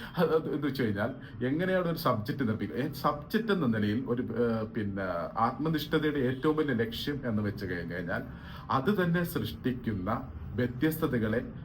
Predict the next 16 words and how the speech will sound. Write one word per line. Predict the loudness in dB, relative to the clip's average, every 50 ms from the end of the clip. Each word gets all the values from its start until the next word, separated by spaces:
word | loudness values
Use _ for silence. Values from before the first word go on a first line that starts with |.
| -4 -2
നിരന്തരമായിട്ട് | 0 2 2 2 2 2 2 4 4 4 6 6 4 4 4 4 2 2 0 -2 -2 -2 0 0
നിരാകരിച്ചുകൊണ്ട് | 2 2 2 4 2 4 2 2 2 2 2 2 0 -2 -2 -2 0 2 2 2 2 0
ഒരു | 0 0 0 2 2
ഏകത്വമായിട്ട് | 2 4 2 2 2 2 2 4 2 4 4 4 2 2 2 2 2
നിലകൊള്ളുക | 4 4 4 4 4 2 4 2 2 0 0
എന്നുള്ളതാണ്. | 0 0 2 2 0 0 -2 -2 -2 -2 0
അതാണ് | 0 0 0 0
സബ്ജക്റ്റ് | 0 0 0 0 0 -2 -2 -2
ഹുഡ്. | -4 -4 -4 -6 -6 -6 -4 -4 -2 0 0
എൻ്റെ | 0 2 2 2
ഒരു | 0 0 0 0 2 4
ആത്മനിഷ്ഠതയുടെ | 4 4 4 2 0 -2 0 0 2 0 2 2 0 2 4 2 4 4 2
സ്വഭാവം | 2 2 0 2 4 2 2 4 2 0 0 0 0
എന്ന് | 0 2 2
വെച്ച് | 0 0 2 0
കഴിഞ്ഞാൽ | 0 2 2 0